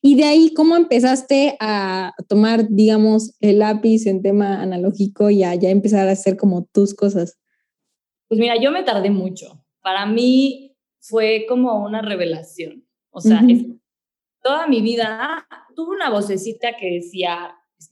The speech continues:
Speaker 2: "Quiero escribir un libro", ¿sabes? Como,
Speaker 1: Ujú.
Speaker 2: "Yo quiero escribir un libro".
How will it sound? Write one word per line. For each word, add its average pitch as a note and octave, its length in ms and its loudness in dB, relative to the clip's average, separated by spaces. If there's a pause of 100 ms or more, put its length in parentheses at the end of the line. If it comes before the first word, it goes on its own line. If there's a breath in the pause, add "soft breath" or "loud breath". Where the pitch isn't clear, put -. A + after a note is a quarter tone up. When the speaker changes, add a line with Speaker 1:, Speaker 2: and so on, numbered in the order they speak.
(140)
Speaker 2:
"Quiero A#3+ 160 0
escribir F#3+ 400 -2
un G3 120 -6
libro", - 460 -6
¿sabes? G#3 320 -8
Como, D#3+ 340 -14
Speaker 1:
Ujú. C4+ 320 6 (180)
Speaker 2:
"Yo - 80 -20 (580)
quiero G3+ 140 -8
escribir E3+ 340 -6
un E3+ 120 -12
libro". D3+ 180 -8